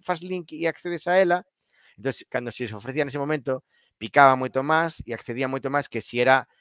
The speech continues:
xusto ao final da explicación e logo, "Queres completar e saber máis? Aquí tes enlaces." No, eles preferían que xa fora contextualizado. Igual que si estaba falando unha célula nese vídeo e podían pinchar e ver unha, unha imaxen que se desplegaba, eh,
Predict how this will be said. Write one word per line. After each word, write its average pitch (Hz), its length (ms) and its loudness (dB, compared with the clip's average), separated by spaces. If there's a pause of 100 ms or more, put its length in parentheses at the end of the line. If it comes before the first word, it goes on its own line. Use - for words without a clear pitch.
(140)
xusto - 240 -10
ao 131 80 -2
final 135 240 0
da 127 80 -6
explicación 139 480 -2
e 127 80 -4
logo, 113 240 -4
"Queres 175 240 -10
completar 190 480 0
e 175 80 -4
saber 185 240 -2
máis? 104 320 -8
Aquí 117 160 -12
tes 120 160 -16
enlaces." 104 480 -14
No, 98 160 -12 (240)
eles 107 80 -12
preferían 143 400 -2
que - 160 -6
xa 156 160 4
fora 156 240 -2
contextualizado. 98 720 -10 (480)
Igual 139 240 6
que 151 320 0 (160)
si - 160 -20
estaba 131 160 2
falando 135 240 -2
unha 143 140 0
célula 156 420 0
nese 151 240 -2
vídeo 160 240 -2
e - 80 -4
podían 117 240 -6
pinchar 135 400 -2
e 123 80 -4
ver 135 160 0 (400)
unha, 120 720 4
unha 123 160 -4
imaxen 131 400 -2
que 120 140 -8
se 101 100 -6
desplegaba, 143 800 2 (400)
eh, 123 240 -2